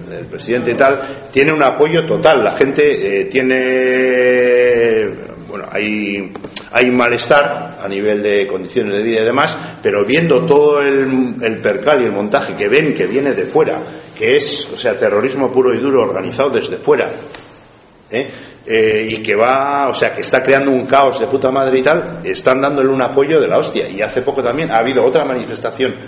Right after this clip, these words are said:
de un millón a favor de Assad y un montón de manifestaciones más constantes. Y la prensa occidental lo que está haciendo es sacar esas manifestaciones como si fueran manifestaciones en contra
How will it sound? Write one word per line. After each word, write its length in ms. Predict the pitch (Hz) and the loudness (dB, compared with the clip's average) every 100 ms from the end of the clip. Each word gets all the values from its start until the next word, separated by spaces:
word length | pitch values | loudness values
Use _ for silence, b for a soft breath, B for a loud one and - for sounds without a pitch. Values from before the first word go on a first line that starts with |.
| - | -6
de 140 | 107 | 0
un 100 | 147 | 2
millón 640 | 160 131 131 143 - - - - - - - - - - _ - | 2 2 0 0 -6 -12 -16 -18 -20 -20 -20 -20 -20 -20 _ -10
a 80 | 117 | -4
favor 340 | 110 107 131 | 2 4 4
de 220 | 127 120 | 4 2
Assad 560 | 101 90 143 139 - - | 0 2 2 2 -2 -6
y 140 | 120 | 0
un 120 | 160 180 | 2 2
montón 320 | 156 156 160 | 2 2 2
de 80 | 123 | 0
manifestaciones 760 | 110 107 107 101 - 151 113 | -2 -4 -6 -6 -4 -2 0
más 180 | 123 - | -2 -2
constantes. 600 | 117 95 151 - - - - B B - | -4 -2 0 0 -4 -12 -14 B B -4
Y 100 | 120 | 0
la 160 | 113 | 2
prensa 400 | - 190 196 190 | 4 2 2 0
occidental 640 | 156 147 117 110 - 156 135 | 0 0 0 2 4 2 2
lo 80 | |
que 60 | 127 | -2
está 160 | - 156 | 0 0
haciendo 300 | 170 156 127 | 0 0 0
es 100 | - | 0
sacar 340 | - - 160 | 0 2 2
esas 220 | 156 160 | 2 0
manifestaciones 760 | 160 160 160 170 170 185 180 180 B B - | 0 0 0 2 2 2 2 -2 B B 0
como 240 | 135 135 | 2 2
si 160 | 127 120 | 0 -2
fueran 460 | - 165 175 170 | 2 4 4 0
manifestaciones 760 | 120 117 113 - 107 135 160 160 | -2 -4 -6 -8 -6 -6 -4 -6
en 160 | 101 | -4
contra 400 | 95 160 - 98 | 2 2 2 -4